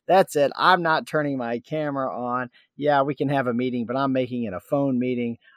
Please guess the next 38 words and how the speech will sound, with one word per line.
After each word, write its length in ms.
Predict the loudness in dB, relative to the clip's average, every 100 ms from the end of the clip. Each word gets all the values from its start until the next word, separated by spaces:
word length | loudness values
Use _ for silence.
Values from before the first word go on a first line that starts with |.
| -6
I'm, 420 | -2 0 -2 -4
you 180 | -2 0
know, 160 | 0 -2
not 320 | 2 2 2
<laughs> 40 |
interested 600 | -2 0 2 2 0 -2
in 160 | -2 0
doing 300 | 2 2 2
this 200 | 0 -2
kind 240 | -6 -4
of 100 | -6
face-to-face 680 | -4 -6 -6 -10 -4 -4 -4
social 280 | -8 -8 -8
interaction, 640 | -6 -4 -4 -6 -10 -14 -10
even 300 | -6 -2 0
over 260 | 0 0
a 60 | -4
computer-mediated 1160 | -6 -8 -6 -4 -2 -2 -2 -4 -6 -6 -10 -12
distance." 460 | -14 -14 -18 _ _ _ _ _
Um, 240 | -10 -10 -10
and 180 | -10 -10
so 400 | 0 2 2 -2
for 180 | -6 -2
us, 340 | 2 2 0 -18 -20 _ -6
the, 420 | -4 -2 -4 -6
the 140 | -8 -4
reserved, 800 | -4 -2 0 2 4 2 -4
uh, 400 | -12 -8 -6 -6 -8
twenty 400 | -4 -4 -4 -8
twenty 520 | -6 -4 -4 -6 -8
derailer 580 | -6 -4 -2 0 0 -2
of 140 | -6
the 100 | -8
year 340 | -6 -2 -4 -4
goes 340 | -2 0 0
to 160 | -6 -4
the 340 | -4 -6 -8
anti-Zoomers. 1000 | -8 -8 -8 -8 -12 -16 -18 _ -20